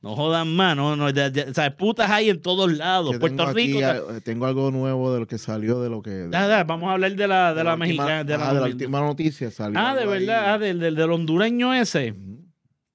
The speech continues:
Speaker 1: Este, nada, señores, no voy a ver putas en Colombia, cabrones, porque soy feliz con la mujer que tengo.
Speaker 2: Qué
Speaker 1: No sé
Speaker 2: capo
Speaker 1: qué,
Speaker 2: más
Speaker 1: qué.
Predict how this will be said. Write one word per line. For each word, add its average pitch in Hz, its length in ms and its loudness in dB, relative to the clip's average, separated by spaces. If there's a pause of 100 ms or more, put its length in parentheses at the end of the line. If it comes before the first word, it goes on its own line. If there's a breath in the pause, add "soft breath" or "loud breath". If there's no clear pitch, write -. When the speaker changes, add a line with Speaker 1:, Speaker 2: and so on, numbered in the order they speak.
(480 loud breath)
Speaker 1:
Este, 143 960 4
nada, 160 260 4
señores, 135 380 0
no 131 120 2
voy 165 200 2
a 165 80 2
ver 147 180 4
putas 143 400 -6
en 135 80 -6
Colombia, 135 640 -4
cabrones, 123 580 -2 (320 loud breath)
porque 98 320 -6 (1900 loud breath)
soy 147 280 -4
feliz 147 600 0
con 131 200 -2
la 123 120 0
mujer 123 460 -2
que 127 280 -2
tengo. 131 760 2
Speaker 2:
Qué 92 80 -6
Speaker 1:
No 95 160 -6
sé 110 80 -8
Speaker 2:
capo 101 80 -10
Speaker 1:
qué, 117 80 -6
Speaker 2:
más 123 100 -4
Speaker 1:
qué. 117 140 -10